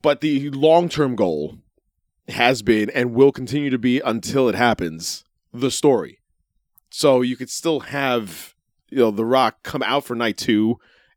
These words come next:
and be a part of that whole story and then ultimately take it off of Roman.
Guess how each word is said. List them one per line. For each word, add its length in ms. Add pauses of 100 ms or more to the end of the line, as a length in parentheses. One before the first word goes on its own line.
and 160
be 120
a 40
part 300
of 20
that 100
whole 160
story 600
and 160
then 160
ultimately 540
take 240
it 100
off 240
of 120
Roman. 400